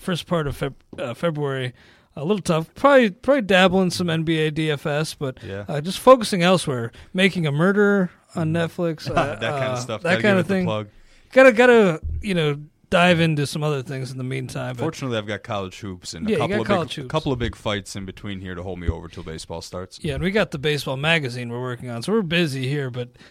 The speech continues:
Speaker 1: uh, in the free time, you know, <laughs> uh, not. I mean, I'll
Speaker 2: Absolutely.
Speaker 1: certainly be watching some N B A, but, uh, a lot of stuff to, uh, to do, you know. And, and I think i-, until baseball really heats up,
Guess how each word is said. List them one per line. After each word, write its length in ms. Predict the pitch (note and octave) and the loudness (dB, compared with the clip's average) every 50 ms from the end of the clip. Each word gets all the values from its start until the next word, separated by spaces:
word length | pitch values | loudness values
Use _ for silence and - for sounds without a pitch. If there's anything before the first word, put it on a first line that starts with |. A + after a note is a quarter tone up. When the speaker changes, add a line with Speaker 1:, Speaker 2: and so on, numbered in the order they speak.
| _ _ _ - | _ _ _ -14
Speaker 1:
uh, 140 | A2 A2 A#2 | -14 -12 -12
in 80 | B2 | -10
the 80 | C3+ C#3+ | -10 -8
free 240 | - - A3+ A3 G3 | 0 2 2 2 2
time, 360 | - D#3 C3 A#2+ A#2 A#2 A#2+ | 0 -4 -6 -6 -6 -6 -6
you 60 | B2 | -4
know, 100 | B2+ D3 C#3+ - - - - | -4 -2 -4 -4 -4 2 4
<laughs> 600 | A3 E3+ B2 - - - - - - _ _ - | 4 4 4 -2 -10 -14 -20 -20 -20 _ _ -16
uh, 120 | B2+ A2+ | -14 -12
not. 0 | |
I 0 | |
mean, 80 | B2 C#3 | -10 -6
I'll 200 | D3 D#3+ F#2+ F#2 | -6 -6 -6 -6
Speaker 2:
Absolutely. 280 | F#2+ G3 G3+ G3+ G3 F#3 | -4 -4 -2 -2 -2 -4
Speaker 1:
certainly 440 | - G#2 G#2 A3+ G#3 F3+ D#3 D3 | -4 -4 0 0 0 0 0 -4
be 80 | C3 C3 | -6 -4
watching 340 | C3 C3 C3+ C3 - C3+ A#2+ | -4 -2 -4 -4 -4 -8 -12
some 160 | - C#3+ C3 | -12 -12 -12
N 140 | B2+ B2+ B2 | -12 -10 -10
B 80 | C3 | -10
A, 160 | B2+ B2+ B2+ B2+ | -8 -8 -8 -8
but, 180 | A#2 A#2 A2+ - - _ _ _ _ _ _ _ _ | -8 -10 -14 -14 -20 _ _ _ _ _ _ _ _
uh, 380 | B2 A2+ A2 A2 G#2+ A2 A#2 A#2+ - - | -18 -16 -14 -14 -14 -14 -16 -18 -16 -14
a 60 | - | -10
lot 160 | C3+ C#3 C#3 | -8 -8 -8
of 60 | C3 | -8
stuff 320 | - - - B2+ A#2 - - | -8 -8 -8 -8 -10 -10 -12
to, 300 | - C3+ A#2+ A2+ A2 - _ _ _ - - _ _ _ _ _ - _ - A2+ | -14 -12 -12 -12 -12 -14 _ _ _ -20 -20 _ _ _ _ _ -20 _ -18 -18
uh, 200 | A2 G#2+ A2 A#2 - | -16 -14 -16 -16 -16
to 100 | - D#3 | -16 -14
do, 140 | D3 C3+ C3 | -12 -10 -10
you 240 | B2 B2 A#2+ A#2+ A#2+ | -10 -10 -14 -14 -14
know. 240 | A#2+ A#2 A#2 A#2+ A#2+ | -14 -12 -12 -12 -12
And, 160 | A#2 A2+ C3 _ _ | -14 -14 -18 _ _
and 220 | - C#3 C3 B2+ | -20 -20 -16 -14
I 60 | B2+ B2 | -14 -12
think 360 | - D3 B2 A2+ A#2 - - _ _ _ _ _ _ _ - | -10 -12 -12 -12 -12 -18 -20 _ _ _ _ _ _ _ -16
i-, 40 | - | -14
until 400 | C#3+ C#3+ C#3+ C3+ C#3 - A3+ G#3 | -14 -14 -14 -8 0 0 0 2
baseball 380 | D#3+ E3+ F3+ E3+ - D3+ C3 B2+ | 2 0 -2 0 -2 -4 -4 -4
really 200 | B2+ B2+ B2+ - | -6 -6 -8 -8
heats 300 | - D3+ C#3 - - D3+ | -8 -10 -10 -8 -8 -8
up, 240 | C#3 B2 B2+ _ | -8 -10 -10 _